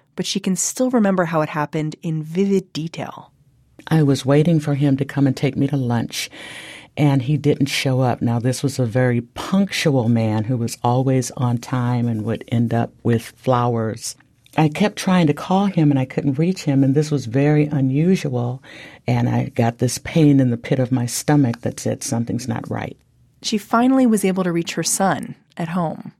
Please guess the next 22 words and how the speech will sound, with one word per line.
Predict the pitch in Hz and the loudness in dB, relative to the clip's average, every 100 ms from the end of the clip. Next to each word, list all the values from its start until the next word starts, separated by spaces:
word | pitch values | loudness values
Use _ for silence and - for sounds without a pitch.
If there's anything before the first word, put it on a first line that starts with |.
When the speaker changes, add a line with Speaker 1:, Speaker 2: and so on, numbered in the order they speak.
| - | -4
Speaker 2:
I | 147 | -2
said, | 147 143 | 0 0
"I | 139 | 2
need | 139 147 175 185 | 4 4 4 2
you | 165 | 0
to | 151 | -2
run | 127 117 151 185 | -4 0 4 4
up | 208 | 2
the | 170 | -2
stairs | - - 143 127 127 127 - | -4 0 2 2 0 -4 -6
and | 143 127 123 | -6 -4 -4
see | - - 175 160 | -6 -4 -2 -2
if | - 139 | -2 -4
he's | - 147 135 - | -2 -2 0 0
laying | 131 131 139 | 2 2 2
in | 127 | 2
the | 117 | 0
bed, | 131 131 143 | 0 0 -2
maybe | - 127 127 | -2 -2 -2
not | 123 - | -2 -4
feeling | - 131 127 123 | -4 -4 -4 -6
well." | 123 - | -6 -8